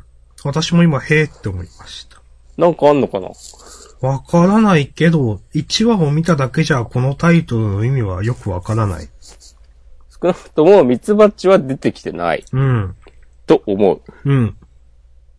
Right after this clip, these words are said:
Speaker 1: さて。
Speaker 2: さて。
Speaker 1: どうでしたかね？
Speaker 2: 俺はね、結構良かったよ。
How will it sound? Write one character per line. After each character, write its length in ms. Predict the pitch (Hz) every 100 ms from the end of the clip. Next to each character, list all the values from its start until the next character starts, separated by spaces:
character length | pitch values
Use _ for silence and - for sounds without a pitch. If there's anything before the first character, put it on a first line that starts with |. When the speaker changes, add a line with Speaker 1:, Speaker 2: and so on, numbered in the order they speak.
| _ _ _ - - _ _ _ _ _ _ - _ - - _
Speaker 1:
さ 160 | - 185
て。 240 | - - - - _ - - - -
Speaker 2:
さ 160 | -
て。 220 | 151 - - _ - - _ _ - - - _ - _ _ - _ _ _ _ - 453 311
Speaker 1:
ど 160 | 196
う 40 | 131
で 60 |
し 80 | 107
た 100 | 120
か 120 | 101
ね？ 160 | 98 92 - _ - - _ - - _ _ - _ - - - - - - - - - -
Speaker 2:
俺 140 | 240 214
は 60 |
ね、 100 | 208
結 260 | - 277 269 -
構 440 | - 131 113 110
良 120 | 120 160
か 100 | 135
っ 80 |
た 100 | -
よ。 140 | -